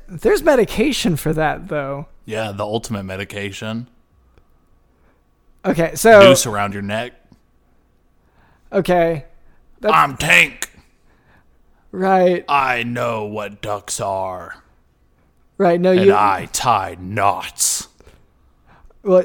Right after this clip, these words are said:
Speaker 1: yeah,
Speaker 2: And
Speaker 1: you said
Speaker 2: I
Speaker 1: that.
Speaker 2: deserve my own podcast.
Speaker 1: All right, and so what, I guess we can go into, th-,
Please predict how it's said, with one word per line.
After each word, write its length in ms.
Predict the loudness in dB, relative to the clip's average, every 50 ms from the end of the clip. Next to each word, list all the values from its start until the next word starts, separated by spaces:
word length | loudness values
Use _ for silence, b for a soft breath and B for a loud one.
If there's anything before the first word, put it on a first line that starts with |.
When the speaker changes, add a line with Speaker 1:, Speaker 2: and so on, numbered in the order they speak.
| 2 -4 -2
Speaker 1:
yeah, 220 | 2 4 4 4
Speaker 2:
And 80 | 4 2 2
Speaker 1:
you 60 | 0
said 260 | 0 0 0 0 -2
Speaker 2:
I 20 | -2
Speaker 1:
that. 180 | -2 -2 -2 -2
Speaker 2:
deserve 540 | -2 -2 -2 -2 -2 -4 -6 -6 -8 -10 -8
my 240 | -6 -6 -6 -6
own 500 | -6 -6 -4 -4 -4 -4 -8 -10 -12 -4
podcast. 1120 | 0 0 0 2 0 -4 -6 -8 -12 -12 -12 -12 -12 -12 -14 -12 -10 -10 -10 -10 -10 -14 -16 -18 _ -20 -20 _ _ _ _ _ _ _ b b b b b b b _ _ _ _ _ _ _ _ _ _ _ _ _ -2
Speaker 1:
All 60 | -2
right, 100 | -2 0
and 120 | -2 -2
so 140 | 2 4 4 6
what, 400 | 6 4 2 2 -8 -20 -20 -20 _ _ _ _ _ _ _
I 140 | 0 2 2
guess 180 | 2 0 0
we 80 | -4 -4
can 120 | -4 -2 0
go 200 | 2 2 4 2
into, 220 | 4 2 2 0
th-, 140 | 0 -4 -10